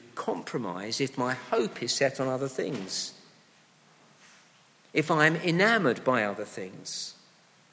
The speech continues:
if other things have got a grip on my heart. So Peter says the battle is won in the mind. It's won by setting our hope fully on the grace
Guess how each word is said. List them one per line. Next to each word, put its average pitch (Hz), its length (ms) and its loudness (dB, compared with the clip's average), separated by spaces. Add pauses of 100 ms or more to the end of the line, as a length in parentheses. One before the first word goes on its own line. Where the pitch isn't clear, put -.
(340)
if 170 240 2
other 214 220 4
things 135 320 -2
have 131 80 -4
got 135 160 4
a 131 40 -2
grip 131 280 0
on 131 100 0
my 127 220 0
heart. 131 480 -6 (1600)
So 175 220 4
Peter 240 400 2
says 127 300 2
the 147 100 2
battle 208 400 2
is 175 100 2
won 165 220 2
in 147 80 4
the 143 80 4
mind. 139 420 4
It's 151 200 -4
won 196 260 4
by 170 200 2
setting 160 440 2
our 143 160 2
hope 147 220 2
fully 208 400 4
on 143 120 4
the 135 80 2
grace 135 300 0